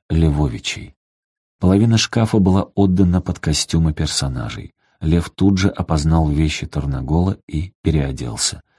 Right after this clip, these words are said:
В них были вшиты уплотнения из ткани и поролона, чтобы получилась грузная, сутулая фигура. Фантастическая работа. Затем он натянул силиконовое лицо.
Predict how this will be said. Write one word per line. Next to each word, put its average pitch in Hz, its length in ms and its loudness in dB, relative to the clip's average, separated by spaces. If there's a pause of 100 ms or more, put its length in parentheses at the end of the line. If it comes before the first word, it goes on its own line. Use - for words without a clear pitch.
(160)
В 85 160 2
них 101 240 6
были 98 240 4
вшиты - 520 -2
уплотнения 80 760 0
из 67 160 -4
ткани 90 420 2
и - 140 -12
поролона, 73 640 -2 (220)
чтобы 78 320 0
получилась 76 580 0
грузная, 87 580 0
сутулая 67 500 -4
фигура. 65 500 -8 (220)
Фантастическая - 1080 -4
работа. 53 560 -12 (380)
Затем 87 480 4
он 104 140 6
натянул 95 480 4
силиконовое 80 720 2
лицо. - 520 -6